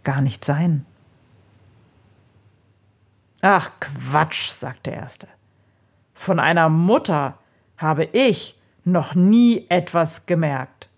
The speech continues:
Also gibt es sie auch nicht. Punkt.“ „Doch, doch“, sagt der Zweite. „Manchmal,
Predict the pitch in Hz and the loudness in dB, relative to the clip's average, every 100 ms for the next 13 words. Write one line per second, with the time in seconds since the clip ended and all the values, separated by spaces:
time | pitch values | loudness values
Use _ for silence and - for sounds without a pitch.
0 | _ _ - 175 196 180 180 180 _ _ | _ _ -2 2 2 4 0 -2 _ _
1 | _ _ _ _ _ 196 165 175 - 156 | _ _ _ _ _ -2 -2 -2 -2 -2
2 | - 147 131 - _ _ _ _ - 180 | -2 -4 -8 -10 _ _ _ _ 0 2
3 | - - _ _ _ _ _ _ _ _ | 2 -10 _ _ _ _ _ _ _ _
4 | _ _ _ _ _ _ _ _ _ _ | _ _ _ _ _ _ _ _ _ _
5 | _ _ _ _ _ _ _ _ - 262 | _ _ _ _ _ _ _ _ -10 -10
6 | 277 - 254 254 220 - _ _ _ _ | -10 -12 -10 -10 -12 -18 _ _ _ _
7 | _ _ _ _ _ _ _ _ _ _ | _ _ _ _ _ _ _ _ _ _
8 | _ _ - 123 - 139 - 131 127 - | _ _ -14 -14 -12 -14 -12 -14 -14 -16
9 | 131 _ _ _ _ _ _ _ _ _ | -18 _ _ _ _ _ _ _ _ _
10 | _ _ _ _ 156 165 180 - 131 127 | _ _ _ _ -6 -4 -4 -4 -6 -6
11 | 151 | -10